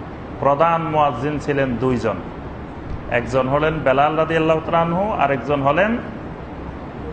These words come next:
আব্দুল্লাহ ইবনে উম্মে মাকতুম রাদিয়াল্লাহু তাআলা আনহু। রাদিয়াল্লাহু তাআলা আনহু নবী সাল্লাল্লাহু আলাইহি ওয়াসাল্লামের মসজিদের প্রধান মুয়াজ্জিন। এইরকম আরও অনেক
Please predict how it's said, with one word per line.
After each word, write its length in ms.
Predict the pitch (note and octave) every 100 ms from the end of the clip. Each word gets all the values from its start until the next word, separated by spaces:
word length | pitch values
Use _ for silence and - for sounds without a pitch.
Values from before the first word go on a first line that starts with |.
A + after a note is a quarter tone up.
| -
আব্দুল্লাহ 560 | B2+ B2+ C#3+ C#3 D3+ E3
ইবনে 440 | E3 C#3 D3 D3 D3
উম্মে 360 | C#3+ C#3+ C#3+
মাকতুম 560 | C3 C3 - - D#3 C#3
রাদিয়াল্লাহু 600 | B2+ A#2+ A#2 A2 A2 G#2
তাআলা 200 | F#2 G2+
আনহু। 880 | F2+ - - - - - - - G3
রাদিয়াল্লাহু 380 | G3+ G3 F#3+ F3+
তাআলা 200 | F#3 F3
আনহু 360 | D#3+ D#3+ A3 B3+ - - - -
নবী 140 | C#3 E3
সাল্লাল্লাহু 120 | F3+
আলাইহি 20 |
ওয়াসাল্লামের 480 | E3 F3 E3+ E3+ E3
মসজিদের 720 | C#3+ C#3 - C3 D3+ E3+ G#3 A3+ -
প্রধান 340 | D3 D#3 D3+
মুয়াজ্জিন। 540 | C#3 C#3 B2 G2+ A#2 F#2 - - - - - - - - - - - -
এইরকম 540 | D#3+ F3 E3 F3 D#3+ D3 B2
আরও 500 | C3+ D3 F#3 C#3+ E3 - - - - - - - - -
অনেক 460 | C#3 D#3 D3+ C#3+